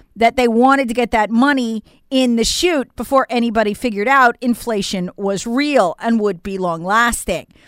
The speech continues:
Now that it is clear that the Democrats missed their deadline, uh, for the Build Back Broke bill and that they're not going to get it, these people are beginning to crawl out. Elon Musk started it last week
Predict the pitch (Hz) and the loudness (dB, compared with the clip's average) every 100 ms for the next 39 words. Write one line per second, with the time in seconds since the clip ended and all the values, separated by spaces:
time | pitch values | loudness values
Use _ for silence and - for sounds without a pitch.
0 | - _ - 208 214 240 254 320 349 269 | -20 _ -6 2 4 6 6 4 2 2
1 | 285 269 277 - - 330 302 233 220 220 | 0 0 -4 -6 -6 -4 2 2 2 -4
2 | 214 233 226 233 202 - 214 208 269 370 | 0 0 0 0 -2 -4 0 2 2 0
3 | 370 - - 208 254 233 262 277 233 170 | -2 -4 -6 0 0 2 0 0 -2 -4
4 | 139 156 _ _ _ - 208 - 320 302 | -6 -12 _ _ _ 0 0 2 0 2
5 | 233 262 214 233 226 - 277 240 - 294 | 4 4 4 2 2 2 2 2 2 4
6 | 208 131 - - _ 240 254 233 240 240 | 4 0 -12 -20 _ -2 -2 2 4 4
7 | 247 240 208 202 208 277 277 214 - - | 2 2 -2 -2 0 2 2 0 -2 -18
8 | _ 190 262 285 - 220 240 214 208 202 | _ -2 -2 0 -4 -2 -2 -2 -4 -4
9 | 202 - 226 - 208 180 175 - 226 226 | -6 -6 -8 -4 -2 0 0 0 4 4
10 | 185 - - - - - - 240 214 214 | 2 -2 -14 -16 -20 -12 -2 0 2 2
11 | 285 320 - - - - - 302 311 277 | 4 4 2 -6 -4 -2 2 4 4 2
12 | 180 180 220 196 196 - 254 311 294 | -2 -4 -2 0 0 -4 -4 -2 -2